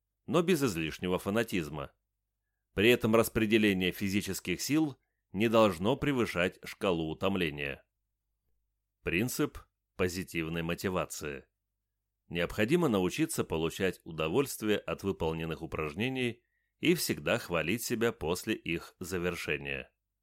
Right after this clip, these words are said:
Принцип систематичности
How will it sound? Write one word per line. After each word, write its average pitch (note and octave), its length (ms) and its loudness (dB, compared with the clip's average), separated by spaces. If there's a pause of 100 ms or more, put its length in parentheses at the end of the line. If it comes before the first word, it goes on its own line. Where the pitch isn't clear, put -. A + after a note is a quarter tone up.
(960)
Принцип C#3 580 2
систематичности A#2+ 1300 -4